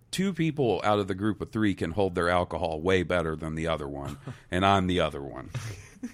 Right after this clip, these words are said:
Okay, so <clears throat> since we've got Jeff here this week,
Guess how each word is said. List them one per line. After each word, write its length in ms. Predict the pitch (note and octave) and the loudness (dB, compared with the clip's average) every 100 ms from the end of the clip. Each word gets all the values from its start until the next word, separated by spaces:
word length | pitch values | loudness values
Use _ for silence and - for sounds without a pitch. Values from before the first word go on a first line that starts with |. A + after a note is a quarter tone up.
| - _ - _ _ _ _ - A2 | -14 _ -20 _ _ _ _ -6 2
Okay, 280 | G2+ D#2 - - - - - - - | 4 2 -2 -20 -20 -20 -20 -20 -8
so 360 | - E3+ G#2+ - | 6 6 6 6
<clears throat> 800 | G3 G#3+ E3 - - - _ - | 8 10 8 4 -4 -18 _ -14
since 320 | - G#3 B3+ | -2 0 2
we've 140 | G#3 C#3+ | 4 6
got 200 | A#2+ F#2+ | 4 4
Jeff 240 | A2 G#2+ | 2 2
here 160 | C3 B2 | 2 2
this 200 | A#2+ - | 0 0
week, 340 | C3 C#3 - | 0 0 -4